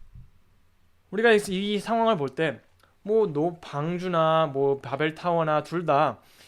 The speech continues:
이 안전을 위한 것이 아니었을까요? 아, 맞는 말씀이죠. 하지만 하나는 믿음으로 지어진 것이고 하나는 불신으로 지어진 것입니다.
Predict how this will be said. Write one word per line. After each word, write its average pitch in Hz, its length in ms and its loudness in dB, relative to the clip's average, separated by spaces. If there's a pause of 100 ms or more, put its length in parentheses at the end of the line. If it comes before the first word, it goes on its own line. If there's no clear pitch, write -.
이 214 100 -4
안전을 196 640 -4
위한 202 200 -2
것이 202 220 -4
아니었을까요? 190 720 0 (1500)
아, 196 340 0 (180)
맞는 208 300 0
말씀이죠. 180 560 -2 (500)
하지만 226 600 -2 (380)
하나는 254 500 0
믿음으로 262 720 -2
지어진 165 440 -4
것이고 139 680 -4
하나는 233 440 -2 (400)
불신으로 247 580 -6
지어진 214 360 -6
것입니다. 202 560 -10